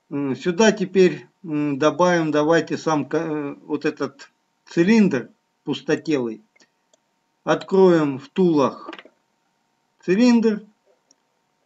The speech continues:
повернем его и зайдем в Initialize. В Initialize вот этой Inner Rad-, Radius вот этот поставим пустоту,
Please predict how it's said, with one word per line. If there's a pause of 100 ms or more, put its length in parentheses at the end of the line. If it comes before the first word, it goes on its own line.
(480)
повернем
его (1800)
и
зайдем
в
Initialize. (880)
В
Initialize
вот
этой (480)
Inner
Rad-,
Radius
вот
этот
поставим
пустоту,